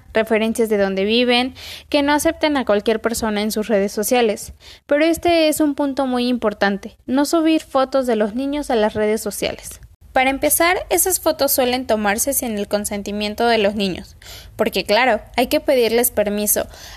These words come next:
a ellos para tomarles una foto y para que acepte ser enviada a sus familiares. No es ninguna tontería, es respetar al niño como la persona que es, sin pisotearlo. En segundo punto,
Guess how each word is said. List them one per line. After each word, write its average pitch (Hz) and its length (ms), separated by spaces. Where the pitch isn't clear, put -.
a 208 160
ellos 285 420
para 220 280
tomarles 214 500
una 214 240
foto - 360
y 226 80
para 208 260
que 202 160
acepte 226 420
ser 254 160
enviada 196 380
a - 20
sus 202 220
familiares. 226 760
No 262 260
es 269 220
ninguna 240 540
tontería, 185 580
es 240 140
respetar 226 500
al 202 120
niño 254 360
como 214 240
la 190 160
persona 208 460
que 208 340
es, 330 160
sin 220 240
pisotearlo. 196 720
En 285 120
segundo 339 440
punto, 285 480